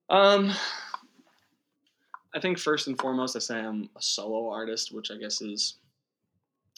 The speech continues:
a pretty broad term, but that's how I think of myself. You know, I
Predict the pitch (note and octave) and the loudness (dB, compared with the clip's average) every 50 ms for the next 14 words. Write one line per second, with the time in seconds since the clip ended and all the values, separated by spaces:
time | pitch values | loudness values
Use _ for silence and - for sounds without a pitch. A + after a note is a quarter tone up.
0 | - - - - C3 A2 G#2+ G#2+ G#2+ - - - C3+ - B2 A2+ A2+ A2 G#2+ G#2+ | -20 -16 -10 -6 -2 -2 -2 -2 -4 -6 -10 -14 -10 -6 -2 0 0 0 -2 -4
1 | - - A2+ A2 A2 G#2+ G#2+ - _ _ _ _ _ _ _ _ _ _ _ _ | -4 -4 -4 -4 -2 -4 -6 -10 _ _ _ _ _ _ _ _ _ _ _ _
2 | _ _ _ _ _ - - - A2+ G#2+ G#2+ G#2 G#2 G#2 G2+ G2+ _ _ _ _ | _ _ _ _ _ -10 -4 -2 0 0 0 0 0 -2 -4 -8 _ _ _ _
3 | _ _ _ _ _ _ _ _ - C#3 D#3+ - F#3 D#3+ A#2 A2+ - A#2 A2+ A2 | _ _ _ _ _ _ _ _ -4 -4 -2 0 0 0 0 0 -2 -6 -6 -6
4 | G#2+ G#2+ G#2+ G#2+ - A#2 A2 G#2+ A2 G#2+ - - - - _ _ _ _ _ _ | -4 -4 -4 -4 -2 -2 -2 -2 -4 -4 -8 -14 -20 -20 _ _ _ _ _ _
5 | _ - B2 A#2+ A#2 A2 G#2 G#2 G#2 - - A2 A#2 A#2 A#2 A#2 A#2 A2+ A2+ A2+ | _ -10 -8 -6 -4 -4 -6 -6 -8 -8 -6 -2 0 2 2 4 2 2 0 0
6 | A2 A2 A2 | -2 -4 -8